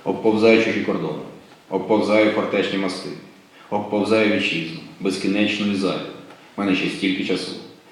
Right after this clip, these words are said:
Мені ще стільки повзти. Тому яка різниця, що саме я обповзаю?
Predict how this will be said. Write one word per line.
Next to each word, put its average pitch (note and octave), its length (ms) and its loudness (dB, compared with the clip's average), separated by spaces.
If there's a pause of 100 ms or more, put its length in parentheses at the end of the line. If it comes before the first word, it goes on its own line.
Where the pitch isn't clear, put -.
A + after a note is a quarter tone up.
(140)
Мені F#2+ 220 2
ще - 160 0
стільки G#2 440 0
повзти. G#2 400 -2 (300)
Тому E2+ 180 -6
яка G2+ 280 2
різниця, F2 480 -2
що - 160 -8
саме E2+ 340 0
я E2 120 0
обповзаю? D#2+ 460 -4